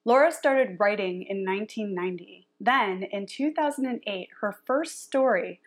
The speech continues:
A Frisian Christmas, came to her in the middle of the night. It's about a Frisian horse who pulls Santa's sleigh. She shared the story with friends and family every year at Christmas. Then, in twenty sixteen, Laura had it illustrated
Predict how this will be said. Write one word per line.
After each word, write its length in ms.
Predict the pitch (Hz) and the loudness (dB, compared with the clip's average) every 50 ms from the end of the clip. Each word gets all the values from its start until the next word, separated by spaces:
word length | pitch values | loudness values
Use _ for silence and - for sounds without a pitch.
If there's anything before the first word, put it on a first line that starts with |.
| - - - - _ - | -20 -20 -20 -16 _ -2
A 80 | 202 202 | -2 -2
Frisian 400 | - - 240 254 262 302 285 285 | -2 -2 -4 -2 0 0 -2 -2
Christmas, 640 | 285 - 247 240 - 196 170 - - - - - - | 0 -2 -4 -2 -2 -6 -6 -6 -8 -10 -16 -20 -14
came 300 | - - 269 285 302 294 | -4 0 2 4 4 4
to 100 | 262 208 | 2 0
her 260 | 202 185 175 180 185 | -2 -2 0 0 -2
in 200 | - 202 202 202 | -2 -2 -4 -4
the 40 | 202 | -2
middle 280 | 196 196 190 196 190 | -2 2 2 4 2
of 100 | 190 190 | 2 2
the 80 | 214 208 | -2 -2
night. 420 | 214 247 247 180 170 - _ _ _ _ _ - - _ - - | 0 0 0 0 -2 -6 _ _ _ _ _ -20 -20 _ -4 -4
It's 140 | 220 - 247 | -2 0 4
about 180 | 240 254 262 | 4 4 4
a 80 | 262 254 | 4 0
Frisian 460 | - - 262 269 294 349 330 320 269 | 0 -2 -2 -2 0 0 0 0 2
horse 420 | 262 240 214 208 220 220 - - _ - | 2 4 4 4 2 -2 -6 -16 _ -8
who 80 | 226 214 | -8 -8
pulls 420 | 220 - - 226 240 254 240 - | -6 -4 0 0 0 0 -2 -6
Santa's 460 | - 208 196 196 190 208 202 190 190 | -6 -4 -4 -4 -4 -4 -6 -6 -8
sleigh. 540 | - - - 185 175 170 - - - - _ _ _ _ - - - - - - | -10 -6 -2 0 0 0 0 -2 -8 -12 _ _ _ _ -20 -20 -20 -20 -20 -14
She 200 | - - 262 240 | -6 -4 -2 -2
shared 320 | 226 - 277 277 302 - | 2 2 4 4 4 2
the 60 | 349 | -2
story 320 | 330 - - 262 247 254 247 | -4 -2 0 2 2 4 2
with 160 | 247 247 - | 0 0 0
friends 260 | - 208 196 214 214 | 0 0 0 0 -2
and 160 | 233 247 240 | -4 -6 -4
family 340 | 226 196 180 180 175 175 175 - 180 | -2 -2 -2 0 -2 -4 -4 -4 -4
every 240 | 180 - 208 214 202 | -2 -2 -2 -2 0
year 200 | 180 175 175 180 | 0 0 0 0
at 80 | - | -2
Christmas. 680 | - - 262 262 - - - - - 202 - - - _ _ _ _ - | -2 -4 -4 -4 -2 -4 -6 -6 -6 -12 -16 -18 -20 _ _ _ _ -2
Then, 300 | 240 254 262 233 220 226 | 0 0 0 0 -2 -2
in 180 | - - 202 196 | -4 -4 -6 -8
twenty 300 | - - 240 240 247 262 | -8 -6 -4 -4 -4 -4
sixteen, 800 | 262 - 302 294 - - - - 302 285 220 175 175 180 185 _ - | -4 -6 -6 -6 -8 -12 -2 0 2 2 2 0 -2 -4 -6 _ -2
Laura 260 | 190 185 190 208 233 233 | 2 4 6 6 6 4
had 160 | 208 220 208 | 2 0 0
it 140 | 196 - - | -2 -2 0
illustrated 580 | - 185 190 208 - - 269 254 247 277 277 | 0 0 0 0 0 0 0 4 4 4 4